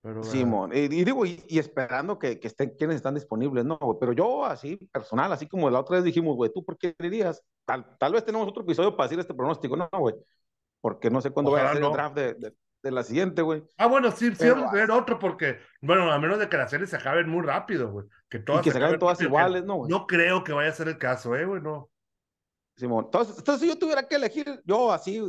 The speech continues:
Speaker 2: y si esto, y si esta tendencia siguiera, bueno, asumiendo que se van los cuatro que han perdido los dos, güey, mi elección sería Randy Romero, güey. Por el
Speaker 1: Sí, o sea,
Speaker 2: tema,
Speaker 1: el otro, el,
Speaker 2: ah,
Speaker 1: el
Speaker 2: claro.
Speaker 1: otro,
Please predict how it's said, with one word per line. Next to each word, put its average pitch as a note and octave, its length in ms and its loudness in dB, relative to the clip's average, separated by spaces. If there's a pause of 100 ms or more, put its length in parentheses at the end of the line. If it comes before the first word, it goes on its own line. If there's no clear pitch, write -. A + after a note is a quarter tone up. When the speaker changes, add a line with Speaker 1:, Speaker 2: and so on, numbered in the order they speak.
Speaker 2:
y D#3+ 120 0
si D3+ 160 4
esto, D#3 220 2
y D3+ 80 -4
si D#3 180 2
esta - 220 0
tendencia E3 380 -2
siguiera, C#3+ 420 -4 (160)
bueno, D#3 240 -6
asumiendo B2 400 0
que E3+ 60 2
se A2+ 80 0
van B2+ 140 4
los C#3 100 -6
cuatro D3+ 240 -4
que C#3 60 -2
han C#3 80 -2
perdido C#3+ 320 2
los D3 100 2
dos, F3 180 -2
güey, C#3+ 220 -4 (460)
mi C3+ 100 2
elección C3+ 260 4
sería D#3+ 240 4
Randy D3 240 -2
Romero, G#2 440 -8
güey. - 120 -12 (640)
Por D3 160 4
el C#3+ 80 6
Speaker 1:
Sí, E3+ 60 4
o F3+ 100 6
sea, G#3 120 4
Speaker 2:
tema, A3 160 2
Speaker 1:
el - 60 6
otro, D3+ 200 2
el, F3 80 4
Speaker 2:
ah, - 100 0
Speaker 1:
el E3 80 2
Speaker 2:
claro. E3+ 240 4
Speaker 1:
otro, D#3+ 120 -18